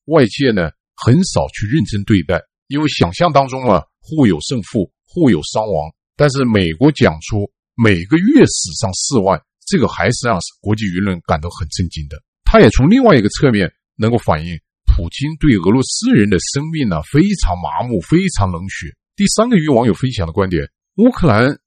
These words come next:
在战场当中啊，起事或者呢，战局发生了一些明显的改观变化，得益于啊，无人机不对称的革命，它打破了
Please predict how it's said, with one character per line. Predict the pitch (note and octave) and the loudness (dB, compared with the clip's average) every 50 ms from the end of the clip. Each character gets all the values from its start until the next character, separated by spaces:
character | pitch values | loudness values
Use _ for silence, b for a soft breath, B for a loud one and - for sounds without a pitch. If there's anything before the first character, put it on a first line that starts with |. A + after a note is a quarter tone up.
| _ _ _ | _ _ _
在 | - - D3+ C3+ B2 - | 2 4 4 4 4 2
战 | - B3 A3 F3 | 2 2 2 2
场 | - - D#2 - | 0 -2 -4 -2
当 | A#2+ B2+ C3 B2+ | -2 -2 -2 -4
中 | - D3+ D#3 | -8 -4 -2
啊， | C#3+ F#2+ D2 - - _ _ | 0 0 0 -2 -6 _ _
起 | - - - - - D#2 D2 | -8 -6 -6 -6 -6 -8 -10
事 | - - - - - A2+ D#2 - _ _ _ _ | -8 -8 -8 -4 -4 -4 -4 -4 _ _ _ _
或 | - - D#3+ | 0 0 2
者 | A2+ A#2 F2+ | 2 2 0
呢， | F2+ F2+ F2 - _ _ _ _ _ | 0 -2 -4 -6 _ _ _ _ _
战 | - - E3+ A2+ F#2+ | 0 2 4 4 2
局 | - - F2+ F#2+ F#2 - - | 0 -4 -8 -10 -10 -8 -8
发 | A#2 A#2 C3+ C#3 - - | -6 -6 -4 -6 -6 -6
生 | - C3 B2+ | -8 -6 -6
了 | B2 | -4
一 | A2+ G2+ F#2 | -4 -4 -4
些 | - - G2+ F#2 F2+ | -4 -4 -4 -4 -4
明 | F2 F2+ F#2+ G#2+ D3 F3+ | -4 -4 0 2 2 2
显 | - - F2+ E2 D2+ | 0 0 -2 -4 -4
的 | D#2 E2 - - _ _ _ _ | -6 -10 -12 -14 _ _ _ _
改 | - F2 D2+ - - - | -2 -2 -2 -2 -6 0
观 | - A#2+ A#2 A#2 - | 0 0 0 2 2
变 | - A3+ G3 G#2+ | 4 4 4 4
化， | D2+ - - - - - - _ _ _ _ | 2 -2 -6 -8 -8 -8 -10 _ _ _ _
得 | A2 A2 | 6 6
益 | C3+ D#3 D3 C3+ A#2 G2+ | 6 6 6 4 2 2
于 | G2+ F#2+ | 2 2
啊， | D#2 C#2 - _ _ _ _ | 2 0 -4 _ _ _ _
无 | - G#2 | 2 4
人 | C3 C#3 C3+ C3+ | 4 4 4 2
机 | B2 - A#2+ A2+ | -2 -4 -4 -4
不 | G#2+ - G2+ G2 | -4 -4 -8 -4
对 | - D3 B2 G2+ | 2 2 2 2
称 | - - A#2 A2+ | 2 -2 -2 -2
的 | A2 | -2
革 | - - F2 E2 | -2 -2 -4 -4
命， | G2 G2+ F#2 - _ _ _ _ _ | -4 -6 -8 -8 _ _ _ _ _
它 | - D3+ D3 | -2 -2 0
打 | - - G2+ F2 D#2+ E2+ - - | 0 0 0 0 0 -4 -6 -4
破 | - A#3+ B3 | 2 4 6
了 | G3 B2 G2+ E2+ | 6 6 6 2